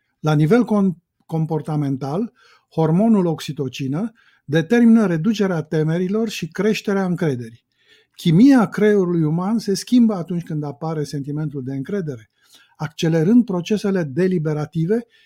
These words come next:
și eliberând potențialul indivizilor. Această descoperire oferă o nouă perspectivă științifică de data aceasta, care poate facilita drumul spre performanță.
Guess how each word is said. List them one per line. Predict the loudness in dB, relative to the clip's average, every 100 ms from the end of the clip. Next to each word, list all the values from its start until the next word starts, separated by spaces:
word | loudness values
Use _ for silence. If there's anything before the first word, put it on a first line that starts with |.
| _
și | 0
eliberând | 2 2 0 0 4 2 2
potențialul | -4 -4 -4 -2 -2 0 0
indivizilor. | 2 0 2 0 -2 -2 -6 -10 _ _ _ _ _ _ _
Această | -8 -4 -2 -2 0
descoperire | -2 -2 -2 -4 -2 -4 -2 -2 -4 -8 _ _ _
oferă | -2 2 4 4
o | 4
nouă | 4 6 6 4
perspectivă | 2 -2 -2 -4 0 0 0
științifică | -4 -2 0 0 2 2 2 -2
de | -4 -4
data | -6 -6 -8
aceasta, | -10 -12 -12 -10 -10 -12 _ _ _
care | -4 -2 0
poate | -2 -2 0 -2
facilita | -2 -6 -4 -4 -4 -4
drumul | -2 0 0 0
spre | -4 -6
performanță. | -4 -6 -4 -6 -6 -8 -14 _